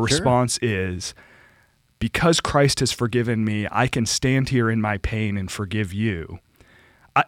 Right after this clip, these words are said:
Speaker 2: I don't think the world has a category for that, and I think it makes a real difference. So, so even if we're gonna, even if we're gonna talk about society and what society does, my hope would be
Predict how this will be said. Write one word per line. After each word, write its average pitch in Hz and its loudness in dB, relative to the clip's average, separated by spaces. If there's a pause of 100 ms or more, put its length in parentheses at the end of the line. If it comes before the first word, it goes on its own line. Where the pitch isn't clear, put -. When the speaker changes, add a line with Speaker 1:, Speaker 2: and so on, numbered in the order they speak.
(120)
Speaker 2:
I 151 8
don't 185 4
think 175 4
the 147 6
world 127 8
has 127 4
a 107 -4
category 139 4
for 151 2
that, 151 4
and 131 4
I 123 4
think 135 -2
it 120 -4
makes 113 -2
a 104 -2
real 98 -4
difference. 123 -4 (260)
So, - 2
so 139 6 (680)
even 233 8
if 185 8
we're 180 8
gonna, 151 6 (220)
even 214 6
if 175 4
we're 170 6
gonna 147 4
talk 151 4
about 120 2 (100)
society 139 4
and 110 0
what 120 0
society 135 2
does, 156 4
my 127 2
hope 190 4
would 143 4
be 104 -2